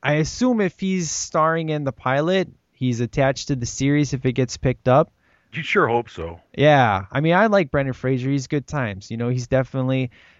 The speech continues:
Speaker 1: you know, he can do comedy. He can do action. You know, I mean, he kinda proved that with the Mummy series, and I always knew he could do comedy. He can definitely do drama 'cause the first movie I ever saw him in was School Ties.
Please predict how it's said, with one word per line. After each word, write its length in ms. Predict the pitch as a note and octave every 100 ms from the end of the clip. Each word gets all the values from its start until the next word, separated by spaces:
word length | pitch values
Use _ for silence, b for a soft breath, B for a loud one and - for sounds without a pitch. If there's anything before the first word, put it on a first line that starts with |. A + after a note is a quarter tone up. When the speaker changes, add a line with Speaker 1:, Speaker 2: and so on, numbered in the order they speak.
| -
Speaker 1:
you 120 | B2+
know, 320 | C3 B2+ B2+
he 360 | A#2+ B2+ C3+ C3
can 140 | D3
do 140 | D3 D3
comedy. 640 | C#3+ D3 D#3+ E3 E3 D#3+
He 120 | B2
can 280 | - C3 C3
do 260 | B2+ C3+ C3
action. 680 | C#3 D3+ - E3+ E3+ E3+ D#3
You 100 | B2+
know, 160 | B2
I 80 | B2+
mean, 140 | C3+
he 100 | C#3
kinda 220 | C3+ C#3+ B2+
proved 280 | - D3 C3+
that 140 | C3+
with 140 | C3
the 80 | B2
Mummy 300 | B2 C3+ D3
series, 500 | B2+ - D3+ D3+ C3+
and 120 | A#2
I 140 | G#2+ A#2
always 320 | D3 E3+ C#3
knew 120 | C3
he 160 | C3 B2+
could 100 | B2
do 100 | A#2+
comedy. 480 | - C3 C3 A#2+ A2+
He 280 | - B2+ C3+
can 120 | B2+
definitely 360 | D3+ E3+ D#3
do 140 | C3 C3
drama 400 | A#2 C#3+ D3+ B2
'cause 200 | A#2+ A2+
the 80 | A2+
first 320 | - C3+ -
movie 200 | C3+ A#2
I 180 | C3 E3
ever 120 | A#2
saw 200 | - B2
him 80 | A#2
in 80 | A2+
was 100 | G#2+
School 260 | - C3+ A#2
Ties. 560 | - B2+ A2 F#2 -